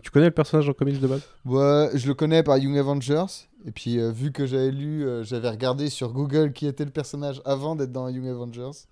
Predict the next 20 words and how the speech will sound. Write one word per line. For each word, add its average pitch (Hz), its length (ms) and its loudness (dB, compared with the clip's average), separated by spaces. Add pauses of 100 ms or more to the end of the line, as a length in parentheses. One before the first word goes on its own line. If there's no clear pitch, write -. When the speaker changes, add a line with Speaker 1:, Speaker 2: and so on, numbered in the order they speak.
(640)
Speaker 2:
et, 123 120 4
euh, 120 400 6
sinon, 135 260 -2
j'ai 127 100 -2
pas 165 140 4
lu 147 200 -2
de 143 140 0
comics, 143 360 0 (120)
euh, 123 180 2
avec 113 260 -2
lui, 143 360 -4
euh, 113 180 0
en 107 220 -8
vrai 117 160 -4
méchant, 117 300 -8
quoi. - 180 -14 (440)
Speaker 1:
Ouais. 104 140 -2 (100)
Speaker 2:
En 110 100 -10
vrai 107 120 -6
antagoniste. 110 560 -10